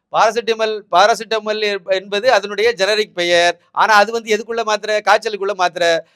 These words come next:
அதே மாதிரி கால்பால், குரோ-, குரோசின், அ, டோலோ, அ, மெட்டாசின், அ, போன்ற வகை, அ, போன்றவைகள் வேறு வேறு பெயர்களில் உள்ள பாராசிட்டமல் மாத்திரைகள்.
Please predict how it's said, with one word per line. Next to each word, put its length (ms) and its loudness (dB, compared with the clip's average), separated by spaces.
அதே 180 0
மாதிரி 280 0
கால்பால், 580 2
குரோ-, 560 4
குரோசின், 540 0
அ, 220 4
டோலோ, 400 4
அ, 340 6
மெட்டாசின், 640 2
அ, 120 4
போன்ற 380 0
வகை, 360 2
அ, 200 4
போன்றவைகள் 680 2
வேறு 360 4
வேறு 320 4
பெயர்களில் 480 -2
உள்ள 280 -2
பாராசிட்டமல் 760 0
மாத்திரைகள். 580 -4